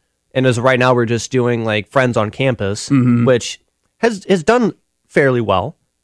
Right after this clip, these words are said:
Speaker 1: We, we've gotten some extra viewers because of that, but we're looking into, like, with this coronavirus thing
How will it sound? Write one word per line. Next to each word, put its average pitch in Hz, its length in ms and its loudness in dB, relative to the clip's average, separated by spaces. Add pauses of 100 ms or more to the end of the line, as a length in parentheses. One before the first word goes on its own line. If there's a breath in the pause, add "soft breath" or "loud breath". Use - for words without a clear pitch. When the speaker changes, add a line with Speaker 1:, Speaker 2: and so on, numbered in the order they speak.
(100)
Speaker 1:
We, 180 120 0
we've 180 180 0
gotten 165 240 2
some 139 200 -2
extra 123 360 -2
viewers 113 600 -4
because 117 320 -4
of 104 100 -4
that, 104 260 -2 (120)
but 113 240 -2 (840 soft breath)
we're 143 460 2 (560)
looking 156 420 4
into, 139 440 2
like, 117 220 2
with 135 200 0
this 143 160 0
coronavirus 110 760 0
thing 98 240 -6